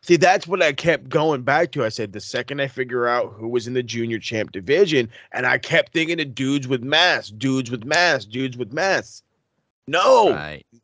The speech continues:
Speaker 1: Taka, Taka didn't have a mask. Fuck, goddamn Tajiri.
Speaker 2: Championships all over Japan and Mexico.
Speaker 1: Yeah, he wrestled for just about every single promotion in Japan.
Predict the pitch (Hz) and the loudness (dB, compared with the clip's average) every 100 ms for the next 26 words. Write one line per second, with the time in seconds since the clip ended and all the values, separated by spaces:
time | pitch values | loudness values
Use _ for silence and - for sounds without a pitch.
0 | - _ _ 131 123 147 139 117 156 185 | -20 _ _ -6 -4 -4 -2 0 2 4
1 | 180 170 165 160 160 156 147 165 170 _ | 4 4 2 2 2 0 0 -2 -4 _
2 | _ _ _ - - 139 135 - - 98 | _ _ _ -14 -10 -8 -8 -10 -14 -12
3 | 117 117 113 113 107 104 101 98 98 85 | -12 -12 -12 -14 -18 -14 -10 -8 -10 -14
4 | _ _ _ _ _ _ - 101 92 101 | _ _ _ _ _ _ -16 -14 -14 -16
5 | - 98 - _ - 101 98 95 98 90 | -16 -16 -16 _ -8 -8 -6 -8 -12 -14
6 | 82 85 - 90 90 87 85 85 - 71 | -18 -18 -16 -14 -14 -16 -16 -18 -18 -18
7 | 73 73 _ _ _ _ _ _ _ 120 | -18 -18 _ _ _ _ _ _ _ -10
8 | 113 131 143 147 135 123 107 107 123 - | -8 -4 2 2 0 -6 -6 -6 -6 0
9 | 120 113 117 123 143 143 131 113 120 120 | 0 2 0 0 0 0 0 -2 0 2
10 | 120 120 117 104 92 113 104 98 | 2 0 -4 -4 -6 -4 -4 -6